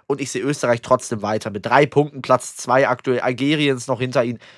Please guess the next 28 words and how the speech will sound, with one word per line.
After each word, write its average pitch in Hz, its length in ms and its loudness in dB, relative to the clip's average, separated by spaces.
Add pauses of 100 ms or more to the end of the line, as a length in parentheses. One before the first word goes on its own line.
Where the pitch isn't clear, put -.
(120)
Die 127 100 -4
spielen 143 280 -4
gegeneinander 120 460 -4
am 117 180 -2
Sonntag, 123 420 -2
dem 120 180 -4
achtundzwanzigsten 123 800 2
sechsten, 107 240 -6
also 107 160 -4
in 110 80 -6
fünf - 440 2
Tagen. 135 580 6 (840)
Ja, 107 220 -6 (100)
also 110 180 -6
ich, 110 120 -8
ich 104 280 -6
kann 123 140 2
mir 123 60 0
da 113 100 0
nicht - 280 -12
groß 110 260 -4
vorstellen, 107 400 -2
dass 101 100 -6
da 107 80 -8
noch 98 160 -10
irgendwas 104 420 -6 (400)
passiert. - 1000 0
Genau. 156 360 8